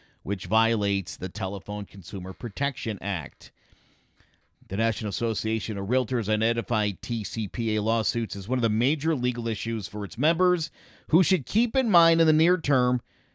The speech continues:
uh, a lot of trolling law firms see these violations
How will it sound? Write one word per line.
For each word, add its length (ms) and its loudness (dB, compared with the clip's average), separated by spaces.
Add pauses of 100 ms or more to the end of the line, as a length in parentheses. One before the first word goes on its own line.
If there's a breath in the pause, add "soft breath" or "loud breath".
(100)
uh, 380 4
a 80 4
lot 200 6
of 100 2
trolling 440 4
law 280 2
firms 560 -2
see 280 -4
these 220 -2
violations 680 0